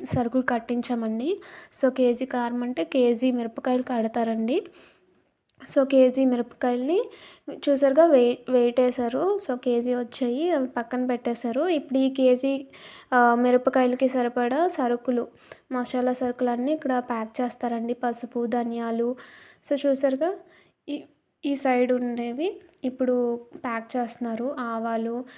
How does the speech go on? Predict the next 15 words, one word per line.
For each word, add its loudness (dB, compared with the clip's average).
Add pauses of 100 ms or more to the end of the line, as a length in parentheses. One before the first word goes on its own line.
(360)
వీటికి 0
సరిపడా 0 (260)
క్వాంటిటీ -2
మొత్తం 0
వీళ్ళకి 2
తెలుస్తుందండి. -4
So -6
నార్మల్గా -4
మనకు -2
దగ్గరలో -2
ఉన్న -2
కిరాణా -4
షాప్ -8
కానీ -4
ఇలా 0